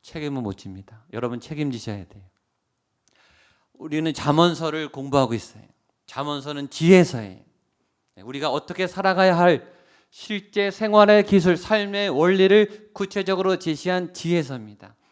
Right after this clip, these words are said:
여러분 말씀을 따라가는 게 제일 지혜로운 거예요. 여러분 말씀에 순종하는 게 제일 잘 사는, 그리고 그걸 믿는 게 믿음이죠.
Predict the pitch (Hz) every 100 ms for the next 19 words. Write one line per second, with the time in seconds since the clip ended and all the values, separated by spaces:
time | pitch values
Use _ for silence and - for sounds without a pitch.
0 | _ 156 147 104 151 151 185 180 180 175
1 | 165 156 143 165 151 113 - - _ _
2 | _ - 113 120 120 117 _ _ _ _
3 | - 117 117 104 95 90 90 64 113 _
4 | _ _ _ _ _ _ _ _ _ _
5 | 107 104 104 - 123 - 143 139 - 190
6 | 175 165 147 139 165 147 98 _ - _
7 | _ _ _ 131 127 120 101 95 107 101
8 | 101 101 113 - - 131 135 143 147 147
9 | 139 - _ _ _ 254 180 131 165 180
10 | 165 170 107 104 104 95 _